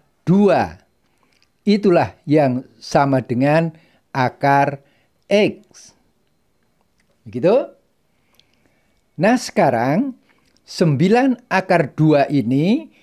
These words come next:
kita ubah menjadi bentuk akar yang di depan tanda akarnya ini satu. Ini dimasukkan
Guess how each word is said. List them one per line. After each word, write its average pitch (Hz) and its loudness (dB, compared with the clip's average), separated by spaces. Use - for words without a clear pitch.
kita 214 0
ubah 147 0
menjadi 170 0
bentuk 151 -2
akar 208 -2
yang 190 0
di 175 2
depan 160 -2
tanda 147 0
akarnya 131 -4
ini 185 -2
satu. 180 -4
Ini 208 -2
dimasukkan 170 -2